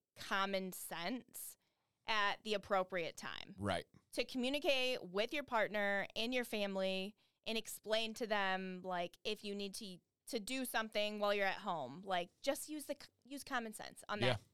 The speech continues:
Speaker 1: that time.
Speaker 2: For
Speaker 1: You know
Speaker 2: sure.
Speaker 1: what I mean?
Speaker 2: And with that, and speaking of us, and, and I, I know we wanna talk more about this here, and this isn't even on the script or planned at all. We just talked about the whole thing about me always being on the clock.
Speaker 1: Mm-hmm.
Speaker 2: And then now we're saying, "Don't be on the clock."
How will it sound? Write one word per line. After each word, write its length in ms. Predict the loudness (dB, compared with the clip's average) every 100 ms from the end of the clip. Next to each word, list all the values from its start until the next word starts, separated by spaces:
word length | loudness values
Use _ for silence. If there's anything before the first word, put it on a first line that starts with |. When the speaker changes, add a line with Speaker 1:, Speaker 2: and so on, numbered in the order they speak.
| -2
Speaker 1:
that 180 | -2 -4
time. 420 | -10 -12 -12 -2
Speaker 2:
For 100 | 2
Speaker 1:
You 60 | 4
know 60 |
Speaker 2:
sure. 100 | 4
Speaker 1:
what 80 | 2
I 40 |
mean? 280 | 0 -6 -8 -8 0
Speaker 2:
And 120 | 6
with 200 | 6 6
that, 180 | 2 2
and 100 | 0
speaking 380 | -2 -2 2 4
of 160 | 4
us, 320 | 2 2 -2 -4
and, 240 | -4 -4
and 120 | -4 -4
I, 160 | -4 -2
I 80 | -2
know 220 | 2 2
we 100 | 4
wanna 140 | 2
talk 240 | 0 -2 0
more 180 | 0
about 280 | 2 0 -2
this 200 | -2 -2
here, 240 | -2 -2 -4 -8 -16 -2
and 80 | 0
this 160 | 0
isn't 180 | 0 2
even 180 | 2 2
on 140 | 0
the 80 | 0
script 540 | -2 0 4 4 4
or 60 | -2
planned 440 | -2 2 4 4
at 80 | 4
all. 260 | 6 4 0 -8 -20 _ _ -2
We 120 | 0
just 220 | 2 0
talked 280 | 2 2 4
about 240 | 4 4 4
the 100 | 2
whole 340 | 6 6 6
thing 320 | 6 2 2
about 280 | 2 2 2
me 200 | 2 0 2
always 380 | 2 4 2 2
being 260 | 0 2
on 140 | 0 0
the 80 |
clock. 460 | 0 0 0 -2 -8
Speaker 1:
Mm-hmm. 120 | -6 -6 -4
Speaker 2:
And 120 | 0
then 180 | 2 2
now 240 | 2 4 6
we're 120 | 6
saying, 440 | 4 0 0 -2 8
"Don't 260 | 8 8
be 160 | 6 2
on 200 | 2 0
the 60 |
clock." 460 | -4 -2 0 -2 -6